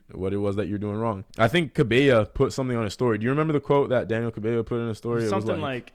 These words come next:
Speaker 2: it was something like, "Don't ignore, pain is your body's way of telling you that something's wrong." <laughs> I think it was, like, something
Speaker 1: Yeah.
Speaker 2: like that. I don't remember
Speaker 1: Yeah,
Speaker 2: exactly
Speaker 1: yeah,
Speaker 2: what
Speaker 1: yeah.
Speaker 2: it was, but
Speaker 1: So pain, there's a reason we feel pain. There's a reason God put, <laughs> made us,
Speaker 2: <laughs>
Speaker 1: made us feel pain, right?
Speaker 2: It's wrong.
Speaker 1: It's
Speaker 2: Stop doing it.
Speaker 1: Yeah.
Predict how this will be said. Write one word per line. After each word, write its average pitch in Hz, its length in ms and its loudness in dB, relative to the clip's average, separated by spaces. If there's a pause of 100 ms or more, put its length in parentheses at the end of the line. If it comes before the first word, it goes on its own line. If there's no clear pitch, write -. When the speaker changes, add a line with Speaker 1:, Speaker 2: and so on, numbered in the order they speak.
Speaker 2:
it 131 60 -8
was 127 100 -8
something 151 280 4
like, 113 240 0
"Don't 123 200 2
ignore, 107 260 0
pain 120 220 -6
is 120 100 -2
your 120 120 -4
body's 104 320 -2
way 101 140 -4
of 98 100 -4
telling 104 260 -4
you 95 80 -10
that 95 100 -10
something's 98 340 -16
wrong." 95 400 -12
<laughs> - 80 -10
I 127 100 -6
think 165 160 -4
it - 20 0
was, 165 120 -4
like, 156 120 -2
something 151 280 -2
Speaker 1:
Yeah. 131 80 10
Speaker 2:
like - 120 4
that. 107 280 -10 (500)
I - 60 -6
don't 92 100 -4
remember 107 160 -4
Speaker 1:
Yeah, 92 60 -6
Speaker 2:
exactly 117 240 4
Speaker 1:
yeah, 117 120 4
Speaker 2:
what 101 100 2
Speaker 1:
yeah. 92 60 -6
Speaker 2:
it 95 160 -12
was, - 180 -20
but - 200 -14 (320)
Speaker 1:
So 110 240 2
pain, 175 420 2
there's 160 160 6
a 190 60 8
reason 170 520 2
we 120 100 2
feel 139 240 6
pain. 113 300 4
There's 98 140 -2
a - 20 2
reason 127 240 2
God 131 260 4
put, - 260 4
<laughs> - 220 0
made 131 300 2
us, - 180 4 (180)
Speaker 2:
<laughs> 139 160 -6
Speaker 1:
made 135 180 4
us - 120 0
feel 123 240 2
pain, 113 340 -2
right? 104 280 0
Speaker 2:
It's 98 100 -4
wrong. 98 240 2
Speaker 1:
It's - 180 0
Speaker 2:
Stop - 280 -6
doing 98 260 0
it. 92 220 -8
Speaker 1:
Yeah. 139 180 6